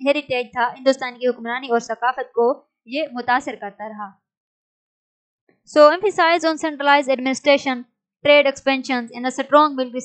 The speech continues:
set the foundation for future governance in India।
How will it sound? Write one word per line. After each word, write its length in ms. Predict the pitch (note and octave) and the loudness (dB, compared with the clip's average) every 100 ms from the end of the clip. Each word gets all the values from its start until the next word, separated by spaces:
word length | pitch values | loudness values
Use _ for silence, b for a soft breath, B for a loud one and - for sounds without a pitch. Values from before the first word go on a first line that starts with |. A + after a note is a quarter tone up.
| D4 | -4
set 80 | C#4 | 0
the 160 | B3+ | 0
foundation 480 | B3+ A#3+ A#3+ C4+ F4 | 0 -4 -6 -8 -10
for 280 | D4+ B3 A#3 | -4 -2 -2
future 460 | - C4+ C4+ A#3+ G3+ | -4 -6 -4 -6 -6
governance 340 | B3 C4+ A#3+ G#3+ | -4 -4 -8 -12
in 60 | |
India। 380 | G3 A#3 A3 G3+ | -16 -12 -8 -8